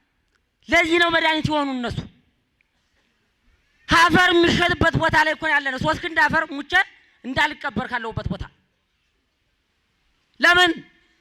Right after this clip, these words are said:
በሃይማኖቴ ለምን ማንቀበር? አባታችን እንማ እንማቸው የደረሰበት ውጤቱን እንናገረው። ለነሱ ውጤት ነው እንጂ ለኔማ ደርሶኛል።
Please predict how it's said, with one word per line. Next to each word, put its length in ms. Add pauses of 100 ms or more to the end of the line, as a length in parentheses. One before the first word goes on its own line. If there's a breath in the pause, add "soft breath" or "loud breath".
(460)
በሃይማኖቴ 500
ለምን 240
ማንቀበር? 420 (3250)
አባታችን 800
እንማ 200 (680)
እንማቸው 480
የደረሰበት 640 (800)
ውጤቱን 500
እንናገረው። 600 (340)
ለነሱ 420
ውጤት 280
ነው 120
እንጂ 140 (220)
ለኔማ 340
ደርሶኛል። 440